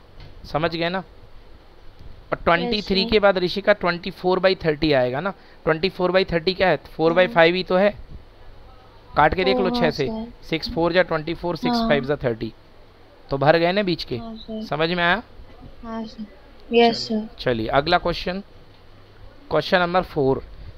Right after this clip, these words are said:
Speaker 1: state whether of the following statement are true or false, give reason for।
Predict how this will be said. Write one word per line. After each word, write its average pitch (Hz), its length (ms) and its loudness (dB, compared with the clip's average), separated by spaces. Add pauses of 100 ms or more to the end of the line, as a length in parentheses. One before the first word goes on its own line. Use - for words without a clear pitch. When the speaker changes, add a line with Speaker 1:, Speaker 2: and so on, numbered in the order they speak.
Speaker 1:
state 202 380 4
whether 185 260 6
of 175 120 0
the 196 120 4
following 170 460 -2
statement 160 500 -4
are 160 200 0
true 160 280 -4
or 139 200 0
false, 110 420 -6
give 151 200 -4
reason 160 320 -4
for। 120 200 2